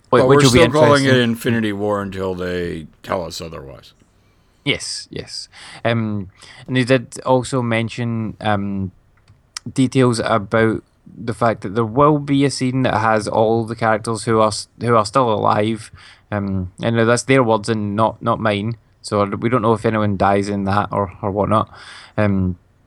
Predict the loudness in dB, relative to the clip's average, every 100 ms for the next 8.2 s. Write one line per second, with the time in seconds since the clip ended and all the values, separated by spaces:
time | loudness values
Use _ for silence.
0 | _ _ -8 0 0 0 -4 -6 -6 -10
1 | -12 -2 0 0 -2 -4 -4 -4 -4 -8
2 | -14 -16 -14 -16 -16 -18 -20 _ -14 -12
3 | -10 -12 -14 -18 -20 -18 -16 -14 -6 -2
4 | 0 0 -2 -4 _ _ 2 4 2 2
5 | 0 2 2 2 0 0 -4 -2 -4 -4
6 | -4 -2 0 -2 -4 -6 -14 -20 -20 _
7 | -6 -6 -4 -2 -2 -2 -2 -4 -6 -6
8 | -8